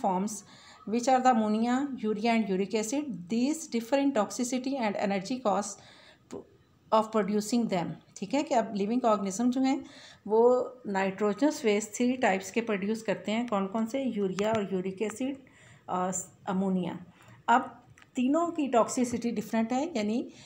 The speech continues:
अमोनिया जो है वो सबसे ज़्यादा टॉक्सिक है और उसको प्रोड्यूस करने के लिए इतनी एनर्जी भी नहीं चाहिए बॉडी से रिमूव करने के लिए। सेकंड जो है वो यूरिया है, और यूरिया, अ,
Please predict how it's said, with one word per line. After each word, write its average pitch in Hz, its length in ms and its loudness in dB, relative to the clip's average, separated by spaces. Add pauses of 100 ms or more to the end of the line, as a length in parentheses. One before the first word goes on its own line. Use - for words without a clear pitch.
(180)
अमोनिया 220 420 2
जो 294 140 2
है 285 360 2
वो 226 440 4
सबसे 233 380 -4
ज़्यादा 247 260 6
टॉक्सिक 247 500 0
है 269 260 0 (380)
और 214 280 6
उसको 254 320 -2
प्रोड्यूस 208 340 2
करने 226 260 0
के 240 100 -2
लिए 240 120 2
इतनी 240 180 0
एनर्जी 214 400 0
भी 240 100 0
नहीं 247 120 4
चाहिए 247 480 0 (340)
बॉडी 214 220 4
से 233 140 2
रिमूव 226 220 2
करने 226 300 0
के 247 100 -4
लिए। 240 220 2
सेकंड 254 500 -2
जो 269 100 0
है 247 140 4
वो 226 120 2
यूरिया 202 460 -2
है, 269 160 0
और 240 220 -2
यूरिया, 247 480 0 (360)
अ, 226 320 0